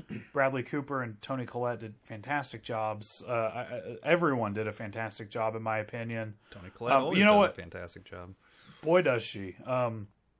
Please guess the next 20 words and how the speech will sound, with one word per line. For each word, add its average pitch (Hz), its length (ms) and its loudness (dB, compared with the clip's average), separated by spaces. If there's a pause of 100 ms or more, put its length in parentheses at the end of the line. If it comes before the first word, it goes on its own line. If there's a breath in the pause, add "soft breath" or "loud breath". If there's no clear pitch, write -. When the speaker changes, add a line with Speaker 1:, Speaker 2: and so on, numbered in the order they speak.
(460)
Speaker 1:
she's 175 340 -2
like 107 360 -4
Frances 139 480 -8
McDormand, 117 600 -6
Samuel 117 520 -4
L. 107 40 0
Jackson 104 460 -8
tier 104 320 -8
of 101 140 -10
never 107 260 -6
misses. 101 540 -10
You 151 120 4
know, 135 280 8
like, 113 160 4
Speaker 2:
Mm-hmm. 113 100 -4
Speaker 1:
she's, 127 260 -4
she's 127 300 -8
so 139 300 0
good. 104 340 -2 (640 loud breath)
Um, 120 560 6